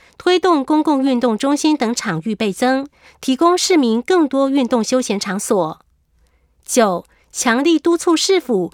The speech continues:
拒绝瘦肉精、猪肉及日本核食进入校园及市场。十、持续反对中火火力全开、伤害市民的肺，坚定支持空气清新是市民的基本权利。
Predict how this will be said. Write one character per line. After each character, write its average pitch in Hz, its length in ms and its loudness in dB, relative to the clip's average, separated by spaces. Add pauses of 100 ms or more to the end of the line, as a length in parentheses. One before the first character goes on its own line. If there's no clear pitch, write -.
(140)
拒 277 160 -2
绝 208 220 0
瘦 339 220 0
肉 285 160 2
精、 277 320 -2
猪 349 240 0
肉 339 240 2
及 220 220 -4
日 269 180 -2
本 185 180 -2
核 196 220 -4
食 202 320 -2
进 277 180 -2
入 262 160 0
校 320 240 0
园 214 240 -2
及 202 180 -6
市 269 180 -4
场。 175 380 -4 (840)
十、 226 500 -2 (300)
持 277 240 0
续 370 220 2
反 202 200 -2
对 254 160 2
中 330 220 0
火 240 240 0
火 180 220 -2
力 220 160 -4
全 190 180 -6
开、 269 320 -2
伤 330 180 -2
害 330 200 -2
市 339 200 0
民 208 200 0
的 208 80 -8
肺， 214 380 -2 (420)
坚 294 240 2
定 285 180 2
支 302 160 -4
持 214 320 0
空 311 220 0
气 277 180 -4
清 277 180 -2
新 302 280 0
是 285 260 0
市 359 240 0
民 220 180 2
的 202 220 -2
基 240 180 -4
本 185 160 -4
权 160 280 -6
利。 220 320 -2